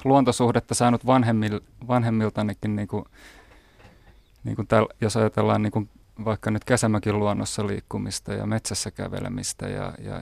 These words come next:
ja, ja sitä puolta, mutta en niinkään retkeilyä. Ja, ja ehkä sitä oli sit mukava opetella, opetella niin kuin samanikäisten ja yhtä, <laughs> yhtä niin kuin, voisiko sanoa, niin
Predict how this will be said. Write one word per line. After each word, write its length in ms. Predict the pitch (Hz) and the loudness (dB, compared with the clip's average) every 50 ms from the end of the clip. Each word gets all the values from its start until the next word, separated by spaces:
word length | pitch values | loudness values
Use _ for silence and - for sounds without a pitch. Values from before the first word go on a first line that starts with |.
| - - | -12 -12
ja, 220 | 101 101 101 95 - _ _ - | -12 -10 -10 -12 -12 _ _ -10
ja 80 | 110 101 | -8 -6
sitä 300 | - 107 104 - 104 - | -6 -6 -6 -6 -8 -8
puolta, 360 | - 98 95 98 95 - 104 | -8 -8 -8 -8 -8 -6 -6
mutta 220 | 101 104 - 104 101 - - | -6 -6 -6 -8 -8 -6 -6
en 120 | 104 107 110 | -4 -2 -2
niinkään 360 | 110 110 101 - 107 104 101 | -2 -2 -2 -2 -2 -2 0
retkeilyä. 640 | 104 107 101 - - - 101 98 95 - - - 92 | 0 0 -2 -2 -6 -12 -10 -10 -10 -10 -10 -10 -10
Ja, 160 | 92 95 104 104 101 101 110 | -8 -10 -10 -10 -12 -12 -10
ja 160 | 107 104 104 | -8 -8 -8
ehkä 200 | 98 - - 101 | -8 -8 -10 -10
sitä 260 | - 110 - 110 107 | -10 -10 -6 -4 -4
oli 140 | 104 104 101 | -4 -4 -6
sit 140 | 104 101 - | -6 -6 -4
mukava 360 | 110 110 - 107 98 98 101 | -6 -4 -4 -4 -6 -6 -6
opetella, 560 | 101 107 - - 101 - - 95 92 95 101 - - _ _ - | -8 -8 -8 -10 -12 -10 -10 -10 -10 -10 -12 -14 -18 _ _ -10
opetella 520 | 131 117 - - 107 101 101 101 101 101 92 | -8 -8 -6 -6 -8 -8 -8 -8 -8 -8 -8
niin 180 | 92 87 98 | -8 -10 -10
kuin 160 | - - 107 - - - - - - - - - | -10 -14 -16 -16 -18 -20 -20 -20 -20 -20 -18 -6
samanikäisten 840 | - - 127 123 123 120 117 117 110 - 113 - - - 117 117 113 | 0 4 6 8 8 8 8 6 6 6 4 4 6 4 6 8 8
ja 120 | 113 113 | 8 8
yhtä, 300 | 120 123 - - - - - - - - - - - - - - - - - - - - - - - - - - - - | 6 6 4 4 2 2 4 4 4 6 8 8 8 8 6 4 0 -6 -14 -18 -18 -18 -18 -18 -20 -20 -20 -20 -20 -20
<laughs> 1200 | - - - - _ _ _ _ _ - - - _ _ _ _ _ _ _ _ - - - - | -20 -20 -20 -20 _ _ _ _ _ -20 -20 -20 _ _ _ _ _ _ _ _ -12 -10 -10 -6
yhtä 360 | - 131 123 120 113 - 120 110 | 0 2 2 2 2 2 2 2
niin 160 | 110 110 107 - | 2 2 2 0
kuin, 240 | 117 110 107 101 - - _ _ - _ _ _ _ _ - - _ _ _ _ _ - 127 - | 0 0 0 -2 -4 -12 _ _ -20 _ _ _ _ _ -20 -20 _ _ _ _ _ -12 -6 -2
voisiko 260 | 110 107 - - 113 | -2 -2 0 -2 -2
sanoa, 320 | - 107 107 104 104 104 104 | -2 0 0 2 2 2 2
niin 320 | 104 104 104 104 104 | 2 2 2 0 0